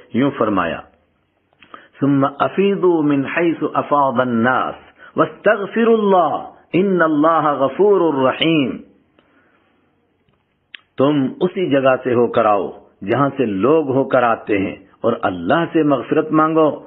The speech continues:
بے شک اللہ بہت بخشنے والا ہے، بڑا مہربان ہے۔ سورہ بقرہ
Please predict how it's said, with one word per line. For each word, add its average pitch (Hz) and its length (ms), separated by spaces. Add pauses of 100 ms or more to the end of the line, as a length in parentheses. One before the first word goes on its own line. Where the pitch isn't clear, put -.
(180)
بے 120 240
شک 175 360
اللہ 131 420 (360)
بہت 160 460
بخشنے 123 360
والا 110 400
ہے، 120 160 (420)
بڑا 190 240
مہربان 120 580
ہے۔ 101 360 (220)
سورہ 101 240
بقرہ 110 500